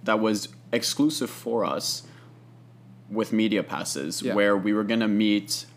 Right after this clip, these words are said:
Speaker 1: um, the founder of Just for Laughs
Speaker 2: Okay.
Speaker 1: and the founder of Reddit and actually the founder of the hashtag on Twitter. And so they were gonna
Speaker 2: The
Speaker 1: get
Speaker 2: hashtag?
Speaker 1: the
Speaker 2: Like,
Speaker 1: founder of the hashtag,
Speaker 2: there's a f-,
Speaker 1: like,
Speaker 2: wait, hold on.
Speaker 1: straight
Speaker 2: There's,
Speaker 1: out of San Francisco.
Speaker 2: there's a founder of the hashtag.
Speaker 1: Yes.
Speaker 2: Is that just the founder of Twitter, or is
Speaker 1: No,
Speaker 2: this
Speaker 1: no, no,
Speaker 2: like
Speaker 1: no. So, like, this guy was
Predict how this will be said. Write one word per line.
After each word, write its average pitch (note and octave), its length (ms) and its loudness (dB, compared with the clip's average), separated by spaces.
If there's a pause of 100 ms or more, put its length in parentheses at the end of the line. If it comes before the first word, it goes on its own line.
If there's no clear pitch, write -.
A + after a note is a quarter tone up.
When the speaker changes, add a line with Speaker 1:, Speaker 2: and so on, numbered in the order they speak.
(280)
Speaker 1:
um, F#2 540 -2
the G2 160 -2
founder A#2 560 2
of F#2 140 0
Just F#2+ 220 -2
for - 120 -6
Laughs - 600 -4 (320)
Speaker 2:
Okay. B2+ 260 -2
Speaker 1:
and G2 320 2
the F#2+ 40 -2
founder G#2 360 0
of F2+ 100 -4
Reddit F#2+ 480 2
and A2 120 2
actually A#2+ 240 2
the G2+ 80 2
founder D#3 420 2
of B2+ 80 0
the A#2+ 80 2
hashtag G2 760 -4
on E2 100 -8
Twitter. - 380 -10 (640)
And G2+ 240 2
so G#2 200 2
they A2 100 6
were C3 120 4
gonna A#2+ 220 2
Speaker 2:
The C#3+ 60 2
Speaker 1:
get C#3+ 120 2
Speaker 2:
hashtag? B3+ 420 -2
Speaker 1:
the F3+ 60 -4
Speaker 2:
Like, C#3+ 200 0
Speaker 1:
founder D3+ 580 4
of A#2 260 -4
the G#2+ 120 0
hashtag, - 520 -4
Speaker 2:
there's G3+ 220 2
a - 20 4
f-, F#3+ 80 0
Speaker 1:
like, G3 160 2
Speaker 2:
wait, F#3 160 4
hold F3+ 200 2
on. C3+ 100 0
Speaker 1:
straight C3 180 4
Speaker 2:
There's, C#3 100 4
Speaker 1:
out B2 200 6
of A2+ 60 -2
San A#2 220 0
Francisco. A2+ 500 -2
Speaker 2:
there's F#3+ 160 2
a F#3 60 4
founder A3 540 4
of F#3+ 80 -2
the E3 100 2
hashtag. D#3+ 540 0
Speaker 1:
Yes. A2+ 160 2
Speaker 2:
Is E3+ 100 2
that - 60 -6
just - 100 -8
the F3+ 80 0
founder E3+ 400 2
of C3 120 -4
Twitter, A#3 360 4
or E3+ 120 4
is D3 60 4
Speaker 1:
No, A#2+ 60 4
Speaker 2:
this A#2+ 80 6
Speaker 1:
no, A#2+ 120 8
no, A2+ 40 6
Speaker 2:
like G#2+ 120 6
Speaker 1:
no. F#2 40 2
So, - 160 0
like, G2+ 180 2
this A2 140 2
guy G#2+ 220 4
was G2+ 220 2